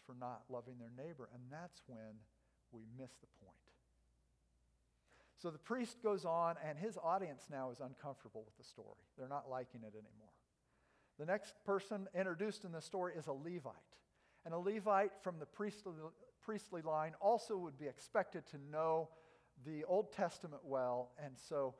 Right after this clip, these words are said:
he comes along, and they're probably now going, "I don't like where this is going." And exactly, just what they thought, Jesus says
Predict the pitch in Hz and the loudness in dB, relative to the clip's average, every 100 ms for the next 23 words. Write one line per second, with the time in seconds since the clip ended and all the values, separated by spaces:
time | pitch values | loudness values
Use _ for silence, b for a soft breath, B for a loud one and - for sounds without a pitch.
0 | B B B 247 - 196 165 143 131 131 | B B B -4 -2 -2 -2 -6 -4 0
1 | 135 139 143 143 135 180 - 202 190 175 | 0 -2 -6 -6 -2 -2 2 2 4 2
2 | 147 143 151 147 143 135 - 139 127 127 | -2 -2 0 0 0 -6 -6 -4 -4 -2
3 | 165 151 143 139 139 127 131 131 - 123 | 0 0 -4 -4 -6 -8 -8 -12 -12 -8
4 | 117 117 - B B B 139 131 123 123 | -6 -8 -12 B B B -10 -8 -6 0
5 | 147 143 - 110 110 143 160 - 151 151 | 2 2 0 -8 -8 -8 -8 -4 -4 -4
6 | 127 127 110 110 _ 131 139 131 120 - | -6 -4 -4 -6 _ -12 -10 -10 -12 -14
7 | - b b b b b - 123 113 | -20 b b b b b -12 -6 -6